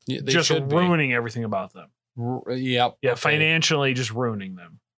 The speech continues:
Speaker 1: R-, <sighs> r-,
Speaker 2: Yeah.
Speaker 1: yep. Oh, sure.
Speaker 2: Uh-huh.
Speaker 1: Yep. Um, but check him out. He's a good friend of ours. Uh,
Speaker 2: He is. He's a friend.
Speaker 1: and, um,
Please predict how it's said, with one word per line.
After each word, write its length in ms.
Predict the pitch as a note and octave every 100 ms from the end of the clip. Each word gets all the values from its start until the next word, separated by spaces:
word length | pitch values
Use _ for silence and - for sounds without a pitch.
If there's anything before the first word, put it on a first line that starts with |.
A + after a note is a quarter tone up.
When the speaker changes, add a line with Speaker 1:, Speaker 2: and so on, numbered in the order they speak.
| C3+
Speaker 1:
R-, 140 | C#3 - - -
<sighs> 0 | - - - - - -
r-, 100 | F#2
Speaker 2:
Yeah. 60 | A#2+
Speaker 1:
yep. 240 | A#2+ -
Oh, 220 | B2 B2+ A#2 - _ -
sure. 320 | - G#3+ - _
Speaker 2:
Uh-huh. 180 | D3+ F#3 - _ -
Speaker 1:
Yep. 200 | G3+ G#3 _ _ _ _ _ _ _
Um, 440 | D#3 D#3+ D3+ C#3+ C3 _ _ _ _ _ _
but 100 | F#3
check 160 | B3 A#3+
him 80 | D3
out. 180 | A#2
He's 160 | B2 D#3
a 60 | C#3+
good 200 | C3+ -
friend 220 | A2 A2
of 80 | G2+
ours. 460 | G2+ G2+ G2 - -
Uh, 380 | G#2 G2+ G2+ G2
Speaker 2:
He 100 | G#3+
is. 200 | G#3 A#2+
He's 160 | D#3 E3+
a 60 | E3+
friend. 260 | A#2 C#3 _ _ _ _ _
Speaker 1:
and, 320 | G#2+ G#2+ G2 G2
um, 480 | G2 G2 G2+ G2